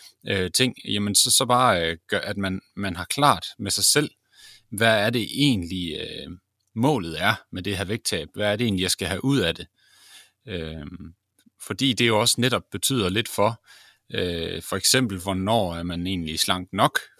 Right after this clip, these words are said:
Fordi der, det kan også være svært at sige, "Men nu, nu er jeg faktisk slank nok." Øh, og man kan måske tænke, at, øh, "Vi skal, jeg skal tabe mig yderligere," og så videre, og så videre. Øh, men at man hele tiden har for øje, jamen, hvad er det, vi arbejder hen imod?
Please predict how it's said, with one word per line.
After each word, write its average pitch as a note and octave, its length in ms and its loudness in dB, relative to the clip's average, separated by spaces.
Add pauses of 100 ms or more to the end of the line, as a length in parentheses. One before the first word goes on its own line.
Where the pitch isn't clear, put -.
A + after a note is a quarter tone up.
Fordi F#2+ 240 -6
der, A2+ 140 0
det - 240 -2
kan G2 100 -2
også A#2+ 240 2
være G2+ 100 -2
svært A2+ 260 4
at E2+ 60 -2
sige, A2 200 0
"Men G#2+ 160 0
nu, B2 320 0 (120)
nu B2 120 0
er A2+ 100 8
jeg B2 160 6
faktisk - 320 -2
slank G#2 320 0
nok." F2+ 220 -4 (560)
Øh, F#2+ 500 -4
og G2 120 -6
man F#2 340 -4
kan F#2+ 120 -6
måske F2+ 380 -6
tænke, G2+ 260 -2
at, - 240 -4
øh, E2+ 220 -8
"Vi F2+ 80 -6
skal, - 180 -6 (120)
jeg F#2+ 160 -2
skal - 160 -4
tabe G2 280 -2
mig F2 100 -2
yderligere," G2 420 -2
og D#2+ 60 -4
så F#2+ 80 -6
videre, F#2+ 120 -8
og - 40 -4
så - 100 -8
videre. G2+ 220 -4 (640)
Øh, E2 560 -6 (840)
men G2+ 180 0
at F2+ 180 -2
man F#2+ 220 -4
hele C#3 220 2
tiden C3+ 280 4
har G2+ 160 2
for - 140 -2 (100)
øje, A#2+ 140 2
jamen, A2 120 0
hvad A2 220 4
er A2+ 40 2
det, G#2 120 -4
vi F#2+ 80 0
arbejder F#2 360 2
hen A2+ 160 2
imod? F2 300 -4